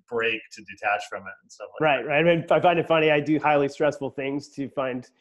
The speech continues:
Speaker 2: uh,
Speaker 1: <laughs>
Speaker 2: find, find relaxation from work, um, but I guess that's my personality.
Speaker 1: Yeah, like
Speaker 2: <laughs>
Speaker 1: skydiving, right? Like, some people do that. I'm like, "Oh my God." But, uh, wow, oh, that's great. So, Bill, I'm gonna, I'm gonna stop the recording,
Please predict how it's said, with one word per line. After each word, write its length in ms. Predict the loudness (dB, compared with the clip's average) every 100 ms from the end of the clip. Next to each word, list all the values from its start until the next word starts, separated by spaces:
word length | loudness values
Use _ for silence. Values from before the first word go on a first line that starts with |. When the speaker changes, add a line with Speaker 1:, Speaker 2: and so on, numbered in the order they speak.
| _ _ -4
Speaker 2:
uh, 240 | 0 2 0
Speaker 1:
<laughs> 320 | -6 _ -8 0
Speaker 2:
find, 280 | 2 2
find 220 | 2 2 2
relaxation 720 | 2 2 2 -2 -2 -2 -4
from 200 | -4 -2
work, 320 | 0 0 0
um, 280 | 0 0 -2
but 140 | -2 -2
I 60 |
guess 140 | -2 -2
that's 160 | -2 -2
my 80 | -4
personality. 640 | -2 -6 -4 -4 -2 -2 0
Speaker 1:
Yeah, 140 | 2
like 160 | 4 0
Speaker 2:
<laughs> 240 | -6 0
Speaker 1:
skydiving, 600 | 2 4 2 0 -2 -4
right? 180 | 0 2
Like, 160 | 2 0
some 140 | -4
people 220 | -6 -8
do 120 | -8 -2
that. 240 | 0 0
I'm 60 | -2
like, 180 | -6 -6 -8
"Oh 60 | -10
my 80 | -6
God." 240 | -2 -2 -4 -12
But, 280 | -14 -6
uh, 300 | -4 -2 -4 -8 -10
wow, 220 | -6 -6 -6
oh, 140 | -6
that's 160 | -6 -6
great. 240 | -2 -2 -4 -16 -16
So, 360 | 0 4 4 0 2
Bill, 220 | 4 4
I'm 100 | 4
gonna, 320 | 6 8 6
I'm 80 | 4
gonna 140 | 0 0
stop 280 | 4 4 4
the 60 |
recording, 540 | -4 2 4 4 2